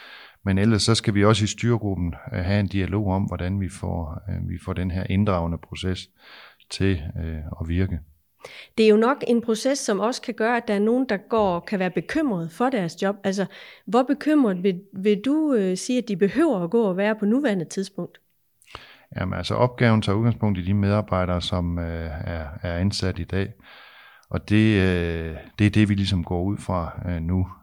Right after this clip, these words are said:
Speaker 1: Øh, men det er klart, når der ligger en effektivisering i det, så, så, så betyder det jo også, at, at, at det skal gøres for færre, øh, ressourcer. Men i arbejdet handler det jo også om at kigge på de, øh, kontrakter og leveringer af eksterne,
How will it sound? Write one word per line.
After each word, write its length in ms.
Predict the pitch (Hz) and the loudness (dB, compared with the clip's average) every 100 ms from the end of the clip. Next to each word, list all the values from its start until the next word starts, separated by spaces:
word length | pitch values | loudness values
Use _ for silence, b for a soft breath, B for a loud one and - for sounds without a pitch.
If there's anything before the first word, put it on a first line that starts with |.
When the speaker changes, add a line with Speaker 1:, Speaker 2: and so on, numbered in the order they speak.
| - 82 | -10 -6
Speaker 1:
Øh, 60 | |
men 180 | 82 80 | -6 -6
det 60 | 87 | -6
er 80 | |
klart, 280 | - 117 107 | 0 0 2
når 80 | 98 | 0
der 120 | 90 | 0
ligger 220 | 92 120 | 0 2
en 100 | 107 | 4
effektivisering 840 | 92 - 92 92 87 - 120 95 92 | 2 -2 -10 -8 -6 -2 0 0 0
i 60 | |
det, 160 | 98 98 | 0 -2
så, 220 | - - - - | -4 -8 -10 -6
så, 220 | 117 110 - B B B B B - | -4 -4 -6 B B B B B -6
så 200 | 123 104 - _ _ | -4 -4 -8 _ _
betyder 420 | 107 - 135 139 | -4 0 2 2
det 100 | 92 | 2
jo 160 | 87 92 | 2 2
også, 200 | 104 - | 0 -4
at, 240 | 87 - - | -6 -6 -8
at, 100 | - 92 104 | -8 -8 -6
at 220 | 95 - | -6 -4
det 80 | 90 | -6
skal 180 | - | -8
gøres 360 | - 101 113 110 | -4 0 2 0
for 100 | 90 | -8
færre, 400 | - 101 107 98 - | -2 2 2 2 0
øh, 340 | 92 85 80 | -2 -2 -4
ressourcer. 520 | 85 - 98 98 95 | -6 -4 -4 -4 -4
Men 240 | 87 87 95 | -2 -2 0
i 160 | 131 | 2
arbejdet 520 | 127 98 101 85 82 80 B B B B B B B B B | 4 4 2 0 0 -6 B B B B B B B B B
handler 340 | - 95 98 98 | -2 2 4 4
det 100 | 90 | 2
jo 140 | 82 | 2
også 180 | 101 98 | 2 2
om 200 | 95 - | 2 2
at 140 | 92 | -4
kigge 220 | - 104 - | -4 -6 -4
på 120 | - | -6
de, 280 | 76 95 95 | -2 0 2
øh, 580 | 87 82 80 76 76 76 | 2 0 -2 -2 -4 -4
kontrakter 680 | 87 76 - 98 95 92 | -4 -4 -2 -2 -2 -4
og 260 | 80 78 82 | -4 -4 -6
leveringer 540 | 80 92 98 85 80 | -2 0 2 0 -2
af 300 | 78 80 82 120 | -4 -6 -2 0
eksterne, 640 | 127 - 98 87 85 76 | 0 0 0 2 0 -4